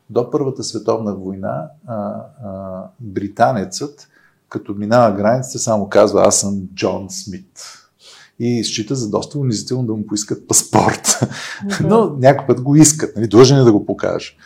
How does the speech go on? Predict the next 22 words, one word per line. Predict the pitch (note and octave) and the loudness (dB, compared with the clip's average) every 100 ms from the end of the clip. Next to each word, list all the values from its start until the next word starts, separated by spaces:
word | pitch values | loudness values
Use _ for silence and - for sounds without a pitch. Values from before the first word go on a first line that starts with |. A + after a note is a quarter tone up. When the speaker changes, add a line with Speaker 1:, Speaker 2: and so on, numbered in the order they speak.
| - - _ | -20 -20 _
Speaker 1:
Даже | A2+ G#2 | -2 0
те | A#2 | -2
са | - | 0
нямали | A2 A#2+ G2 | -2 -2 -4
паспорти | - - A#2+ D3+ C3 | -6 0 4 4 2
до | F#2+ A2 G#2 | 2 4 6
вече | G#2+ - | 4 0
не | - | -4
помня | A2 G#2 G2+ | -4 -4 -4
коя | G2+ | -4
година. | G2 G2+ G2+ G2+ _ _ _ - | -2 -4 -4 -6 _ _ _ -8
Докато | G2+ G#2 G2+ - F#2 | -4 -4 -4 -6 -8
сега | - F2 E2 F2+ A2 C3+ D3 D3 D3 C#3+ C3+ - _ _ _ _ | -4 -6 -2 2 6 6 6 4 -2 -4 -8 -14 _ _ _ _
проверки, | F2+ E2+ F2+ B2 B2 - C3+ | -6 -2 2 2 2 -6 -6
така, | - - G#2 - | -4 -2 -2 0
така, | - - | -6 -8
така | C3+ - | -8 -8
и | D3+ | -6
никой | C3+ D3 | -6 -6
не | C#3 | -6
се | |
съпротивлява. | - B2+ B2+ - A#2 F#2 - | -6 -8 -10 -10 -2 -2 -2